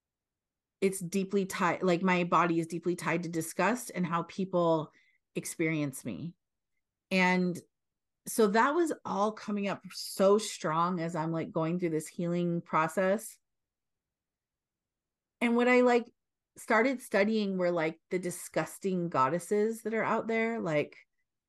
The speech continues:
in the Mexica pantheon, the mother goddess Coatlicue,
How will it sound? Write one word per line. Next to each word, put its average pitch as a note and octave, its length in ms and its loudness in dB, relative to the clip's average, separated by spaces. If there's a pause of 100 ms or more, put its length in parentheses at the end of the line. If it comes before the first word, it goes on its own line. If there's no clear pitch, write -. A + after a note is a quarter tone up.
(1000)
in F3+ 180 2
the D#3 380 2 (100)
Mexica F3 540 -2
pantheon, D#3+ 1000 -2 (100)
the E3+ 120 -2
mother E3 260 2
goddess D#3 640 0 (480)
Coatlicue, F3+ 960 0